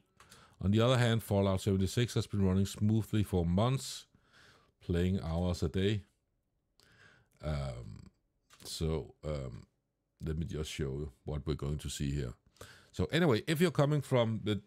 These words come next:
<clears throat> the T V show and want to get into the universe of Fallout and want to get that feel from the T V show, I, I think actually Fallout four could be a good place to start. Um,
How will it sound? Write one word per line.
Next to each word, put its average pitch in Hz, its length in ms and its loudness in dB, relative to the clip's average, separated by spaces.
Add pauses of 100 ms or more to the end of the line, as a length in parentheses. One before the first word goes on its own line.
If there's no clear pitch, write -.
(120)
<clears throat> - 180 -8
the 107 760 4 (380)
T 117 180 4
V 117 120 6
show 101 220 4
and 101 100 4
want 98 140 4
to 110 60 -2
get 92 160 2
into 90 200 0
the 95 40 4
universe 87 440 2
of 85 100 -2
Fallout 82 460 0
and 80 120 -2
want 80 140 -2
to 82 40 0
get - 200 -4
that 76 140 -4
feel 87 440 0
from 78 260 -4
the 73 60 -4
T 76 180 -6
V 78 140 -4
show, - 180 -4
I, - 300 -2
I 123 40 -2
think 131 320 0 (440)
actually 98 460 4
Fallout 85 480 0
four 90 260 0
could - 260 0
be 85 140 2
a 76 40 -2
good 80 260 -4
place 76 300 -2
to 80 120 -10
start. 71 380 -6 (420)
Um, 73 460 -2